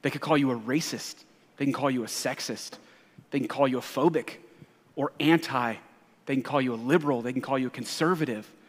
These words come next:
They can call you and label you all these different things if they don't like what you have to say. And so what do we do? We keep our words to ourselves. We live in a culture that has become overly sensitive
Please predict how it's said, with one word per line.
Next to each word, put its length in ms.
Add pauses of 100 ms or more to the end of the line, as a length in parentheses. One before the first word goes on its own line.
(240)
They 80
can 140
call 360
you 180
and 180
label 300
you 140
all 300
these 200
different 380
things 420
if 80
they 80
don't 260
like 300
what 160
you 80
have 200
to 60
say. 420 (340)
And 120
so 140
what 160
do 80
we 120
do? 220
We 160
keep 520 (380)
our 160
words 640 (340)
to 400
ourselves. 640
We 120
live 280
in 80
a 40
culture 420
that 100
has 100
become 400
overly 540
sensitive 680